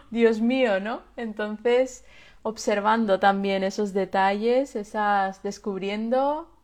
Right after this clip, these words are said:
conociéndome más, así que os agradezco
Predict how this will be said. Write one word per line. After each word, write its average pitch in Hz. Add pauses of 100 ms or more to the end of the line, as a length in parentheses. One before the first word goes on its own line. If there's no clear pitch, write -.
(120)
conociéndome 208
más, 220
así 196
que 196
os 185
agradezco 185